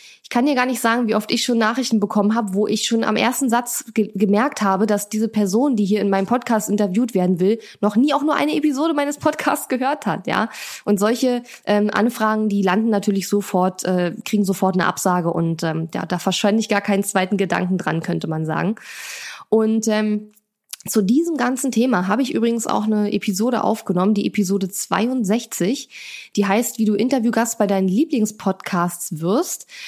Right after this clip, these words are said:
Aber diese Episode ist nicht nur relevant für, wenn du, ja,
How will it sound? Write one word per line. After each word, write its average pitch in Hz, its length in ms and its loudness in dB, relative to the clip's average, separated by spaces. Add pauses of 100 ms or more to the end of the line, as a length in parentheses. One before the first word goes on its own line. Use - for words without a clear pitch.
(200)
Aber 277 320 0
diese 240 260 -2
Episode 240 640 0
ist - 320 -2
nicht 233 420 0
nur 208 300 2
relevant 190 540 2
für, 208 400 -2
wenn 190 160 2
du, 185 320 -2 (100)
ja, 165 240 -4